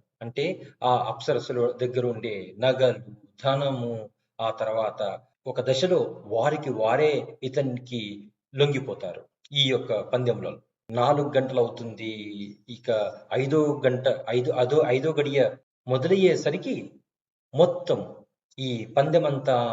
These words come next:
మన దేవదత్తులు గారే గెలుస్తారు. ఆ లక్ష్మీదేవి, విష్ణుదే-, విష్ణు దేవులు ఈ మొత్తం కార్యక్రమాన్ని అంతా చూస్తూ వారు ప్రసన్నం చెంది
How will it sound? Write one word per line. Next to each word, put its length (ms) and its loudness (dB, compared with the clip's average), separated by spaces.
మన 140 0
దేవదత్తులు 680 4
గారే 480 2
గెలుస్తారు. 680 -4
ఆ 160 0
లక్ష్మీదేవి, 880 -2
విష్ణుదే-, 560 -4
విష్ణు 640 -4
దేవులు 540 -2
ఈ 220 0
మొత్తం 840 0
కార్యక్రమాన్ని 600 0
అంతా 440 -4
చూస్తూ 540 -6
వారు 240 0
ప్రసన్నం 520 -2
చెంది 440 0